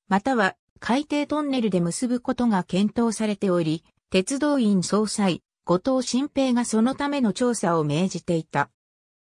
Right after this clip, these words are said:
そこでは、主力駅が大里駅となることが予想されていたため、二代目、門司駅は、レンガやコンクリートでなく、木造とされたという。現在残る料亭三義楼。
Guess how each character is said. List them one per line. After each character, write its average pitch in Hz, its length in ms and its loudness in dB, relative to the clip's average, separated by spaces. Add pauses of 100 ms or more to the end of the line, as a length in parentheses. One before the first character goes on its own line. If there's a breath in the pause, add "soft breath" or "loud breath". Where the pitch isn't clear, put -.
そ 214 180 0
こ 302 140 4
で 277 160 2
は、 180 240 2 (220)
主 - 200 -2
力 277 240 0
駅 269 300 0
が 180 180 0 (240)
大 285 140 4
里 226 320 -2
駅 185 240 -2
と 190 140 0
な 190 120 2
る 220 120 -2
こ 180 100 -6
と 196 140 0
が 165 100 0
予 147 160 0
想 226 240 0
さ 247 160 -4
れ 240 100 0
て 233 120 -2
い 214 100 0
た 175 160 -4
た 165 140 -2
め、 156 180 -2 (220)
二 156 120 0
代 233 220 4
目、 226 240 2 (240)
門 180 140 2
司 262 120 0
駅 285 280 -2
は、 165 200 0 (220)
レ 220 160 2
ン 320 80 0
ガ 254 140 2
や 175 160 2
コ 202 140 -2
ン 294 100 -4
ク 277 120 0
リ 294 180 0
ー - 20 -14
ト 202 140 0
で 185 120 2
な 175 160 0
く、 - 220 -6 (200)
木 165 300 0
造 302 220 0
と 285 160 -2
さ 262 120 -2
れ 254 120 0
た 240 140 -2
と 170 120 -2
い 151 160 0
う。 143 160 -4 (460)
現 302 260 0
在 233 240 2
残 175 280 0
る 185 80 0
料 185 200 2
亭 233 240 0
三 233 320 2
義 220 220 2
楼。 160 240 -2